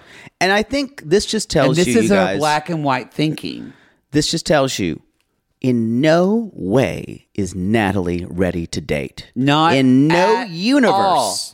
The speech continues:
Speaker 1: In no universe is Natalie ready to go out on dates with others, by herself on single, s-, with other single men.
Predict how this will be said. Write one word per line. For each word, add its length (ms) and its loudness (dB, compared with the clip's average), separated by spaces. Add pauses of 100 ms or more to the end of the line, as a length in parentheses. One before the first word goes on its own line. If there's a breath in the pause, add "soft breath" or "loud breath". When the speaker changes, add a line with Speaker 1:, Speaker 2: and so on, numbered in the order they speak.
(160)
Speaker 1:
In 300 0
no 280 2
universe 920 -4 (140)
is 180 2
Natalie 480 2
ready 300 0
to 160 -4
go 320 2
out 260 2 (400 soft breath)
on 380 2
dates 500 0
with 340 -2
others, 380 0 (100)
by 220 0
herself 560 -2
on 180 -2
single, 560 0
s-, 160 -8 (200)
with 160 2
other 200 2
single 360 0
men. 280 -2